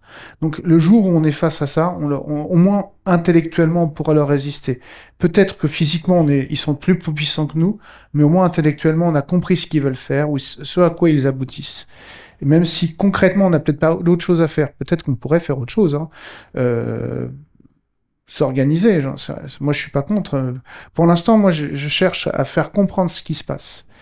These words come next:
Je veux faire comprendre ce qui se passe, et ce qui se passe, c'est ça. Ils s-, ce sont des idéologues, mais c'est, c'est, les marxistes, euh, des, euh, cambodgiens qui ont fait ça, qui ont fait, euh, détruire, qui ont détruit l'idée de famille, parce que justement, la famille, c'est contre, euh, l'idée, euh,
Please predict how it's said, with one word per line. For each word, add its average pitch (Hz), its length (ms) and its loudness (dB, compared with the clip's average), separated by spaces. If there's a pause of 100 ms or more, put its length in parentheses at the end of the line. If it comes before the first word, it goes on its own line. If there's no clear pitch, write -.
(380)
Je 139 180 -2
veux 139 240 2
faire 190 240 -2
comprendre 151 320 -6
ce - 100 -14
qui 135 80 -8
se - 100 -14
passe, 190 260 0
et 147 40 -6
ce - 120 -10
qui 147 100 -4
se - 80 -8
passe, 180 220 -2
c'est - 120 -8
ça. 131 300 -4 (380)
Ils 156 100 -2
s-, - 220 -6
ce - 160 -4
sont 175 180 -4
des 139 200 -2
idéologues, 170 420 2 (320)
mais - 260 -4 (300)
c'est, - 280 -10
c'est, - 220 -8 (360)
les 160 120 6
marxistes, - 800 -2 (240)
euh, 139 480 0
des, 143 200 0
euh, 135 340 0 (260)
cambodgiens 151 500 0
qui 170 160 -8
ont 131 100 0
fait 170 200 -2
ça, 170 320 0
qui - 120 -10
ont 131 120 -4
fait, 131 340 -2
euh, 127 380 -6 (440)
détruire, 160 500 2
qui - 120 -8
ont 139 80 2
détruit 170 360 2
l'idée 156 240 2
de 156 60 -8
famille, 165 420 -2
parce 120 200 -6
que - 140 -4
justement, 156 480 -2
la 127 140 -2
famille, 160 400 0
c'est - 200 -10
contre, 165 400 -4
euh, 127 200 2
l'idée, 120 540 0
euh, 113 320 -6